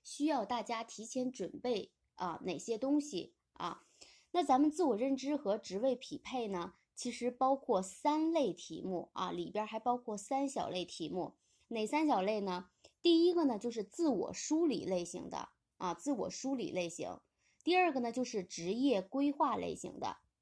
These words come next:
第三个就是压力型的题目啊。那对于这个自我梳理型的题目呢，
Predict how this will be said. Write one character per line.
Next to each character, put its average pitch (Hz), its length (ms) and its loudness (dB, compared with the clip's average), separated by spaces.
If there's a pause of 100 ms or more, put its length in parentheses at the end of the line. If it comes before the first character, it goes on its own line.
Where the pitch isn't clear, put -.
(100)
第 269 120 0
三 320 320 4
个 262 240 2
就 214 120 -4
是 185 160 -6
压 240 280 0
力 262 160 -2
型 175 180 -8
的 170 100 -6
题 170 180 -12
目 175 260 -6 (340)
啊。 208 280 -8 (260)
那 339 140 2
对 330 260 4
于 247 200 -2
这 302 200 0
个 170 260 0 (200)
自 - 220 2
我 220 260 6
梳 349 320 4
理 269 160 4
型 175 180 -6
的 190 120 2
题 180 200 -6
目 190 160 -2
呢， 175 240 -6